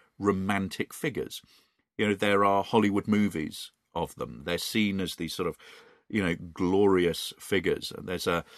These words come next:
a film in nineteen thirty-two named Scarface by Howard Hughes, uh, which is about, uh, you know, the, which is about the sort of gl-, the, the sort of romantic side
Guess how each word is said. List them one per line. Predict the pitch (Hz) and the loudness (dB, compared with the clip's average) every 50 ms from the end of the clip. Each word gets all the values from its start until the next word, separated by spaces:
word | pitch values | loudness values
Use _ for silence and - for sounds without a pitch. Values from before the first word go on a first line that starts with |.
| - - _ - | -20 -20 _ -12
a | - | -12
film | 85 - - 117 104 101 92 92 | -4 2 6 6 6 6 4 2
in | 90 87 | -2 -2
nineteen | 90 92 90 90 87 - - 87 85 82 | -2 -2 -2 -2 -4 -4 -6 -6 -6 -4
thirty-two | - 87 85 80 - 90 78 - 98 92 90 85 | -2 0 0 0 -2 -4 -6 -2 0 0 0 0
named | 80 80 80 82 80 76 - | -2 -4 -4 -4 -4 -6 -6
Scarface | - - - - - 107 92 87 85 85 - - 69 65 58 - - - - | -4 -4 -2 -2 0 0 2 2 0 -2 -4 -6 -8 -8 -8 -10 -12 -14 -14
by | _ - 71 73 71 - - | _ -12 -10 -10 -10 -6 -2
Howard | - 85 80 78 78 | 0 0 0 0 -2
Hughes, | - - - 92 85 78 69 65 60 - - - - - - _ _ _ _ - | -4 -4 -2 -2 -2 -2 -4 -6 -8 -12 -14 -14 -18 -20 -20 _ _ _ _ -6
uh, | 73 71 71 71 71 62 | -4 -2 -2 -2 -2 -4
which | - 85 92 - - | -6 -8 -8 -8 -10
is | 69 - | -10 -10
about, | - - 76 73 71 - - _ - | -6 -2 -2 -2 -2 -2 -6 _ -8
uh, | - - - - | -8 -8 -6 -8
you | - 80 | -10 -10
know, | 78 67 64 - | -10 -10 -10 -8
the, | 69 69 67 65 - _ _ _ _ - | -6 -6 -6 -8 -10 _ _ _ _ -18
which | 78 78 - | -16 -12 -10
is | - 71 | -10 -8
about | 76 - 78 76 - - - | -4 -2 -2 -2 -2 -4 -8
the | 82 | -12
sort | - - - | -8 -6 -6
of | 73 67 - 76 80 | -6 -8 -10 -16 -16
gl-, | 78 80 80 - | -12 -12 -12 -12
the, | - - - 78 71 - | -12 -10 -8 -8 -8 -8
the | - 82 | -10 -10
sort | - - 76 | -8 -8 -8
of | 69 76 | -6 -6
romantic | 85 85 87 95 101 98 101 95 - - 92 - - | -6 -4 -2 0 0 0 0 -2 -4 -6 -8 -8 -6
side | - - 90 85 82 76 69 67 | -4 0 0 2 0 0 -4 -8